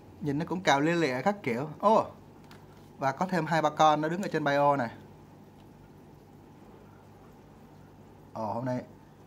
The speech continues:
đủ má, hôm nay mình mới, mới, mới, mới zoom lại mình thấy. Bạn có thể thấy là cái, cái lọc bio này rất là hợp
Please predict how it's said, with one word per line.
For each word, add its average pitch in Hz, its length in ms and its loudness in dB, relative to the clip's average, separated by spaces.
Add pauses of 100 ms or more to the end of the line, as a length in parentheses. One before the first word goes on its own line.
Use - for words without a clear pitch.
(320)
đủ 104 120 -8
má, 151 220 -2
hôm 147 160 -2
nay 135 160 -2
mình 117 180 -2
mới, 156 220 -4
mới, 165 260 -6
mới, 165 180 -6
mới 165 240 -6
zoom 156 200 0
lại 117 140 -2
mình 110 120 -6
thấy. 135 120 -8 (920)
Bạn 127 160 -10
có 147 60 -6
thể 135 120 -4
thấy 135 220 -4
là 143 120 -4
cái, 156 160 -8
cái 156 100 -4
lọc 120 140 -2
bio 131 240 0
này 120 100 -4
rất 160 180 -4
là 180 100 2
hợp 123 220 -4